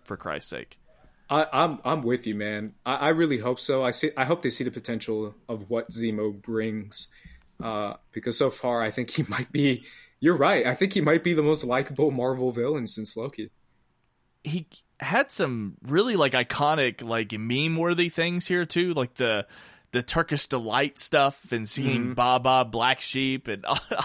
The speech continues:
Speaker 1: all that was just so much fun.
Speaker 2: Mm-hmm.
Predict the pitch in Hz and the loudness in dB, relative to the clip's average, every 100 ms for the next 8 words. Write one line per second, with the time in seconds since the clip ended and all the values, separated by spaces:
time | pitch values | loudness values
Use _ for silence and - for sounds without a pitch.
0 | - 330 175 156 123 135 156 - 151 175 | 0 0 0 -4 -6 -8 -8 -6 -4 0
1 | 185 - - 127 143 85 - _ _ _ | 0 0 -4 0 2 0 -8 _ _ _
2 | _ _ 123 117 120 | _ _ -10 -6 -6